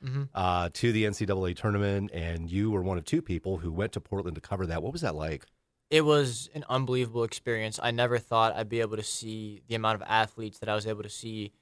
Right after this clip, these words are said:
Speaker 1: And as a fan of college basketball, I got to see a lot of players that I knew, that I'd watched for a little while now, and it was
Speaker 2: Mm-hmm.
Speaker 1: just an unbelievable experience.
Speaker 2: Yeah.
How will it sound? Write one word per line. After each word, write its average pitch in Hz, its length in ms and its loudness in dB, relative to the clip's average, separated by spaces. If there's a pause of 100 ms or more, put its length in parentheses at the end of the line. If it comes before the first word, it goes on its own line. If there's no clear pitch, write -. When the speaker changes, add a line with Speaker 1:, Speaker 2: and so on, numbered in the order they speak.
(320)
Speaker 1:
And 127 160 2
as 147 220 10
a 147 60 0
fan 135 280 2
of 120 100 -4
college 120 280 6
basketball, 117 760 4
I 110 180 4
got 117 160 4
to 120 60 -14
see 113 480 -6 (120)
a 123 80 0
lot 131 160 10
of 123 80 2
players 123 300 4
that 117 100 -2
I 104 100 -2
knew, 117 500 0 (160)
that 113 140 0
I'd 104 80 0
watched 113 460 4
for 107 420 -2 (240)
a - 80 -6
little 110 240 4
while 107 260 10
now, 98 360 -2
and 113 120 -4
it 117 40 -2
was 110 140 -2
Speaker 2:
Mm-hmm. 110 40 -10
Speaker 1:
just 107 120 -12
an 110 100 -14
unbelievable 104 460 -4
experience. - 580 -16
Speaker 2:
Yeah. 82 260 -4